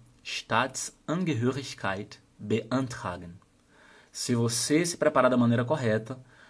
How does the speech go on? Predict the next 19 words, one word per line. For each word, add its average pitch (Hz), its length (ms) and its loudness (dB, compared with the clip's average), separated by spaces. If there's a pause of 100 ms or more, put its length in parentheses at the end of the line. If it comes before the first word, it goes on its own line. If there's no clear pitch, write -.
(120)
você 113 200 -4
consegue 120 360 0
resolver 120 320 0
seus - 180 -6
problemas 120 460 0
do 123 100 -2
dia 113 140 0
a 107 40 0
dia 110 440 -2 (340)
com - 140 -2
muito 139 260 4
mais 120 560 2 (440)
simplicidade, 120 920 0
com 117 100 0
muito 123 180 0
mais 120 240 0
eficiência 117 800 -8
em 104 140 -6
alemão. 110 320 -4